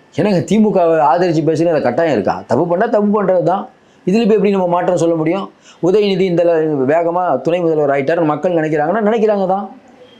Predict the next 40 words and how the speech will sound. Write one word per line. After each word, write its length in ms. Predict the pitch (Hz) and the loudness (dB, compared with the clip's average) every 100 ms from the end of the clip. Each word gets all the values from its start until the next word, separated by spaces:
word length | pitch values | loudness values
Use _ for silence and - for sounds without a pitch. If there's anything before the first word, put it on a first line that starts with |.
| - | -6
ஏன்னா 480 | 185 196 180 156 147 | -2 0 0 0 0
தி 120 | 190 | -2
மு 100 | 185 | 0
க 120 | 170 | 0
ஆட்சியில 180 | 160 170 | 0 0
மும்மாரி 380 | 160 175 180 175 | 0 0 0 0
பொழிகிறதுன்னு 580 | 147 170 170 160 180 165 | 0 0 2 2 0 0
எப்படிங்க 280 | 190 175 | 0 0
நம்மளால 260 | 139 139 139 | 0 0 0
பேச 220 | 139 143 | 0 0
முடியும்? 440 | 120 117 147 101 - _ _ _ - | 0 0 0 -2 -6 _ _ _ -2
மோடி 300 | 117 175 214 | 0 2 2
எப்படி 220 | 196 190 | 2 0
தப்பு 360 | 160 180 190 180 | 0 0 0 0
பண்றாருன்னு 380 | 170 175 180 170 | 0 0 0 0
பேசுறோமோ 240 | 175 220 | 0 -2
அதே 100 | 214 | 0
மாதிரி 140 | 226 220 | 0 0
தி 140 | 247 | 0
மு 80 | 254 | 0
கவோட 220 | 233 214 | 0 0
தவறையும் 400 | 202 220 247 240 | 0 0 0 0
நம்ம 200 | 208 208 | 0 0
பேசணும். 340 | 208 170 117 - | 0 2 0 0
அதை 240 | 156 196 | 0 2
விட்டுட்டு 300 | 196 190 160 | 0 -2 -2
"தி 120 | 180 | -2
மு 100 | 190 | 0
க 120 | 175 | 0
ரொம்ப 200 | 165 170 | 0 0
சூப்பர்" 440 | 180 190 165 160 147 | -2 -2 -2 -2 0
அப்படின்னு 120 | 151 | -2
சொல்றது 260 | 151 160 170 | -2 -2 0
நம்ம 140 | 143 | 0
தி 140 | 123 | 0
மு 160 | 208 190 | 0 0
க 120 | 160 | 0
காரங்க 140 | 151 131 | 0 0
இல்ல, 140 | 127 | 0
இல்ல. 260 | 110 101 | 0 -2